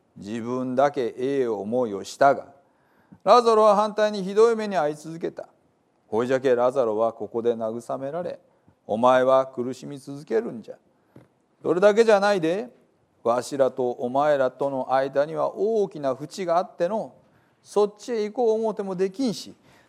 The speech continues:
そっちからこっちへ来ることもできんのんよ。」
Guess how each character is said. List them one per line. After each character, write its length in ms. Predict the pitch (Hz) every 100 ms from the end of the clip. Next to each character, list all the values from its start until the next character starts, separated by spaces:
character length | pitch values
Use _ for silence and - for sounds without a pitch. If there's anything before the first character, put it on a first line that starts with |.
| _
そ 180 | 214 220
っ 100 | 220
ち 100 | -
か 100 | 240
ら 140 | 214
こ 140 | 196 202
っ 80 | -
ち 160 | -
へ 100 | 240 220
来 160 | 247
る 100 | 226
こ 120 | 196
と 100 | 190
も 280 | 247 180 127 - _
で 220 | 131 208 226
き 200 | 320 320
ん 120 | 240
の 140 | 135
ん 100 | 107
よ。」 120 | 87